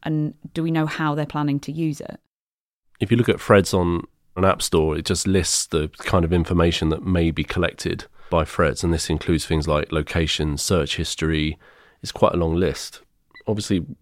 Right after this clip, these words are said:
Speaker 2: what has made Meta its billions and Mark Zuckerberg his billions is the fact that it's very efficient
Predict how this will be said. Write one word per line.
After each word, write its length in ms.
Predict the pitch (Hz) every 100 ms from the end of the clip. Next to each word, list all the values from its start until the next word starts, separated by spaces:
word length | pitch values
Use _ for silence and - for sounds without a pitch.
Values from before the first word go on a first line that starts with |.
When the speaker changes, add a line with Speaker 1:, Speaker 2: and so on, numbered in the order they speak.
| _
Speaker 2:
what 320 | 104 95 -
has 160 | 87
made 460 | 90 92 85 80 76 - _ _ _ _ _
Meta 320 | - 92 - 85 82
its 300 | 78 - - -
billions 460 | 101 90 80 80
and 80 | 80
Mark 160 | 82 85
Zuckerberg 540 | 78 92 80 82 76
his 260 | 73 71 - - _
billions 460 | - 82 73 78 82
is 360 | - 85 78 -
the 100 | 80
fact 240 | 92 85
that 100 | 82
it's 140 | 76 -
very 260 | 92 82
efficient 480 | 80 107 - 101 92